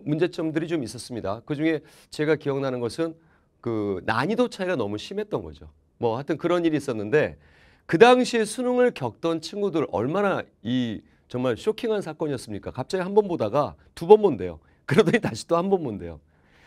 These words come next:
결국 이제 그러한 기억들로 우리가 이제 자리 잡는 것처럼, 어, 이런 생각 잠깐 들더군요. 아, 나중에 한 이십 년쯤 지나고 나서 여러분들이 정말 이 사회의 큰 성인이 되고 나서 응답하라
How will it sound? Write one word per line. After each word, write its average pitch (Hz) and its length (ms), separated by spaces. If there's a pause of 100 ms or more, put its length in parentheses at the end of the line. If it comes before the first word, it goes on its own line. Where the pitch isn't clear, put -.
(240)
결국 208 280
이제 196 100
그러한 185 600
기억들로 151 800
우리가 120 280
이제 127 140
자리 107 260
잡는 104 280
것처럼, 101 520 (520)
어, 139 160
이런 220 260
생각 220 180
잠깐 143 300
들더군요. 117 640 (280)
아, 107 220
나중에 135 720 (320)
한 135 240
이십 156 300
년쯤 185 320
지나고 127 320
나서 82 400 (260)
여러분들이 151 480
정말 156 380 (340)
이 170 220
사회의 156 380
큰 180 260
성인이 175 400
되고 131 240
나서 98 460 (520)
응답하라 220 560